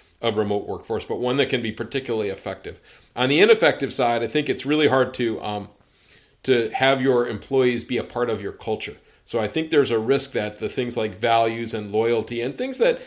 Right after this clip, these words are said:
you know, maybe not be so cool to talk about, but are important, if the employee isn't there, and again, assuming a,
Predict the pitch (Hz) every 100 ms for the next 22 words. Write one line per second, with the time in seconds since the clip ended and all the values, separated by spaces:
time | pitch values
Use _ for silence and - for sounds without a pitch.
0 | - _ - 269 180 196 220 190 196 -
1 | 190 - 151 - 190 - - 190 180 117
2 | 110 127 123 120 117 196 190 117 120 -
3 | - 143 139 - 135 139 127 - 202 202
4 | 175 160 151 107 107 127 135 107 104 120
5 | 135 127 95 - - 139 139 127 113 107